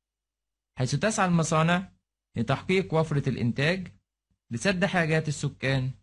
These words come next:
والتصدير، ويعتمد الإنتاج الصناعي على جودة الخامات ودقة الصناعة، حتى يستطيع الإنتاج المصري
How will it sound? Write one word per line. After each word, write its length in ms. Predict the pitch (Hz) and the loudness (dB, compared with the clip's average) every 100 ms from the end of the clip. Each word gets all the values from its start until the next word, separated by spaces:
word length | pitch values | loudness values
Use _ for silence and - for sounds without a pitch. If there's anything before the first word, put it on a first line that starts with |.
| _ - | _ -6
والتصدير، 720 | 123 - 135 127 143 104 95 - _ _ _ _ _ _ 117 | -4 0 0 2 0 0 -6 -16 _ _ _ _ _ _ -4
ويعتمد 440 | 131 143 208 202 | -2 0 0 2
الإنتاج 400 | 185 175 185 170 | 0 0 -2 -2
الصناعي 580 | 156 - 139 143 151 214 - _ _ - | -2 0 2 2 0 -2 -10 _ _ -8
على 240 | 120 123 120 | -2 0 0
جودة 320 | 143 170 165 | 2 2 0
الخامات 640 | 160 - 151 147 143 143 - - _ - | -2 0 2 4 2 0 -6 -20 _ -6
ودقة 520 | 104 120 - 120 - - | -2 -2 0 -2 -2 -4
الصناعة، 600 | 120 - 139 127 90 95 - _ _ _ _ _ _ _ - | -4 2 2 2 0 -6 -12 _ _ _ _ _ _ _ -4
حتى 240 | 180 185 185 | -2 2 0
يستطيع 460 | 170 160 160 156 | 2 -2 0 0
الإنتاج 440 | 143 135 135 135 123 | 2 0 0 -2 0
المصري 600 | 127 127 - 123 120 | 0 -2 -2 -4 -4